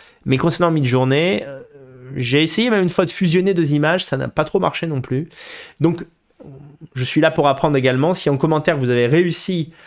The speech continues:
à, à mettre une photo de vous, d'un proche ou de n'importe qui en bonne qualité, hein, il faut mettre des fi-, des photos en bonne qualité, c'est mieux, comme ça le, euh, l'I A reconnaît les traits, et qu'elle a réussi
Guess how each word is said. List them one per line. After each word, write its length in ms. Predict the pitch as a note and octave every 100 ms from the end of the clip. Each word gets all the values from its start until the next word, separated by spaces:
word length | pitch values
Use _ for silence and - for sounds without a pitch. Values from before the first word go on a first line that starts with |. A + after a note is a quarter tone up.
| - _
à, 380 | B2+ A#2 A2+ A2 G#2+ G#2 G2+ G#2+ A2 -
à 80 | A#2+
mettre 220 | D#3 D#3
une 80 | C3
photo 260 | C#3+ D3
de 80 | C3
vous, 500 | B2+ C3 D#3+ D#3 D3+
d'un 180 | C3 A#2+
proche 520 | - C#3 C#3 C3 -
ou 40 |
de 100 | B2
n'importe 400 | A#2 C#3 D3+ D3+
qui 240 | C#3 - C#3
en 80 | A#2
bonne 160 | C3+
qualité, 340 | D3 C#3 C3 A2+
hein, 120 | G2
il 60 | G#2+
faut 120 | A2
mettre 140 | A2
des 80 | A2+
fi-, 240 | - A#2+ - - _ -
des 80 | A#2+
photos 260 | B2+ C3
en 40 | A#2+
bonne 100 | A#2
qualité, 300 | A2+ A2 D3+
c'est 160 | A#2
mieux, 180 | A#2 D3
comme 140 | D3
ça 160 | A#2 A2+
le, 380 | A2+ A#2 - B2+ - - _ -
euh, 340 | A#2+ A2 A2
l'I 160 | A2+ A#2+
A 60 | A2
reconnaît 340 | A2 A2+ A2+
les 140 | G#2+
traits, 360 | A2 C3+ D#3 G3 _ _ _ -
et 180 | C#3 C3+
qu'elle 460 | F3+ E3+ D#3 - -
a 180 | C3+ C#3
réussi 800 | E3+ F#3 - - F#3 E3 -